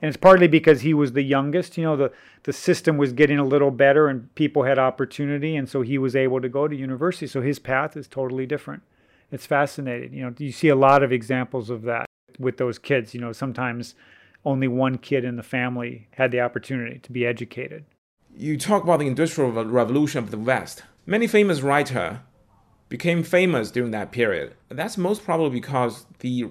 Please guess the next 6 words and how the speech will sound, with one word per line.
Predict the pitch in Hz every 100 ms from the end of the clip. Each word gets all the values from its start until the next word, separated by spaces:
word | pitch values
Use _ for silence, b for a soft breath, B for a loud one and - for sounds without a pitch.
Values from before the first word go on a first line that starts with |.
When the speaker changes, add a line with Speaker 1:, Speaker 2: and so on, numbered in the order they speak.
| -
Speaker 2:
revolution | 120 123 123 139 131 120 107
created | - 117 117 107
a |
new | 113 123 165
social | 156 135 127 123
structure, | - 117 - - 90